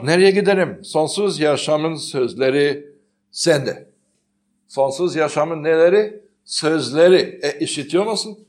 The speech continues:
Dinliyor musun? Meryem gibi İsa'ya yakın mısın? Ve kulaklarını açtın mı? Rab sana konuşsun. Açıklama ikinci ve üçüncü bölümde. Yedi kiliseye geçiyor ve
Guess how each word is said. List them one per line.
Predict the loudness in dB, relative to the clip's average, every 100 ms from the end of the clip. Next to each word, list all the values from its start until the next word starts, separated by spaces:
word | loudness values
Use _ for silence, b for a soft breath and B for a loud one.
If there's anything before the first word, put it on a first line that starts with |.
| _ _ _ _ _ _ _
Dinliyor | -8 -4 0 0 2
musun? | 0 -2 -8 -12
Meryem | -2 0 4 2 2
gibi | 0 0
İsa'ya | -4 -4 0 2
yakın | 2 2 0
mısın? | 0 -2 -2 -8 -12 b b -8
Ve | -6
kulaklarını | 2 2 2 2 0 0
açtın | -4 -4 -6 -6 -6
mı? | -4 -6 -8 _ _ _ _ -6
Rab | -2 0 -2 -16
sana | -8 -4 -4 -8 -12
konuşsun. | -14 -12 -12 -14 -16 _ _ _ _ _ _ _ _ _ _ _
Açıklama | -4 -4 0 2 4 4 2 -12 _ _
ikinci | -8 -4 0 2 2 2
ve | -4
üçüncü | -4 -4 -4 2
bölümde. | 2 2 0 -4 -4
Yedi | 0 2 2
kiliseye | 2 2 2 2
geçiyor | 4 2 0 0
ve | 2 2 0 B